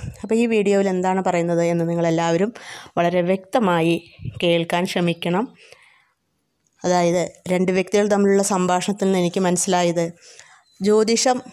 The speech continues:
പരിജ്ഞാനം ഇല്ല, പക്ഷേ ആരെങ്കിലും എവിടെയെങ്കിലും പറയുന്നത് കേട്ടിട്ട്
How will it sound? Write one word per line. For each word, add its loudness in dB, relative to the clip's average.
പരിജ്ഞാനം 2
ഇല്ല, 2
പക്ഷേ -2
ആരെങ്കിലും 0
എവിടെയെങ്കിലും 2
പറയുന്നത് 0
കേട്ടിട്ട് -2